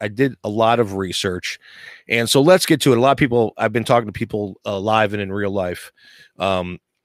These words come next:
they really wanna get to the recipe. So, um, let's start with this. Um, <clears throat> hardware-wise, what are you gonna need? Um, I used a five-quart Dutch oven. This is what I recommend. Um,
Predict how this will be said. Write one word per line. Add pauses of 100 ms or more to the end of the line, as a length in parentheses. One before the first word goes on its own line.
(420)
they
really
wanna
get
to
the
recipe.
So, (480)
um,
let's
start
with
this.
Um, (240)
<clears throat> (600)
hardware-wise,
what
are
you
gonna
need? (520)
Um, (720)
I
used
a
five-quart
Dutch
oven. (260)
This
is
what
I
recommend. (600)
Um,